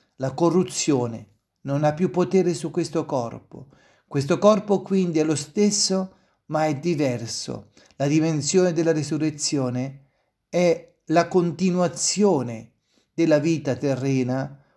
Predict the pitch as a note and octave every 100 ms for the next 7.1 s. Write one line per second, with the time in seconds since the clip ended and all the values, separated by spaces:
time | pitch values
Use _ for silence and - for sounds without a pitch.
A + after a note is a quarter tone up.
0 | _ D#3+ E3+ D3+ - C#4 C#4+ - _ D3
1 | B2+ C3+ F3+ F#3+ E3 E3 D#3 D3+ D3 E3+
2 | D#3+ D3+ - - _ _ _ _ - G3+
3 | E3+ - F3 F#3 F#3 F3+ E3+ F3+ - -
4 | B3+ D#3 B2+ B2+ B2+ B2+ B2 A#2+ A2 B2+
5 | G#2+ - A#2+ _ _ _ _ _ C#3+ D3
6 | F3+ E3 D3+ C#3+ D3 C3 A#2+ C3+ C3 C#3